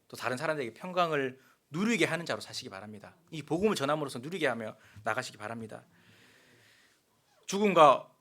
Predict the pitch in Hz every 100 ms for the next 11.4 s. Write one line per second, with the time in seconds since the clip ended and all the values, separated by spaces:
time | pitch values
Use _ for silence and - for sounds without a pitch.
0 | _ - 135 147 135 120 151 180 165 135
1 | 120 120 135 131 117 123 127 110 120 113
2 | 107 - 214 214 220 147 110 - - 135
3 | 175 156 123 123 107 - _ - - 120
4 | 120 - - 175 180 170 143 131 117 175
5 | 185 185 127 113 - _ _ _ 123 123
6 | 170 160 196 233 170 113 101 113 131 139
7 | 113 107 113 117 117 - _ _ - -
8 | - - - - _ _ _ _ _ 135
9 | 143 208 208 151 127 139 151 123 220 214
10 | 190 - 151 127 139 196 165 - 214 151
11 | 131 131 104 -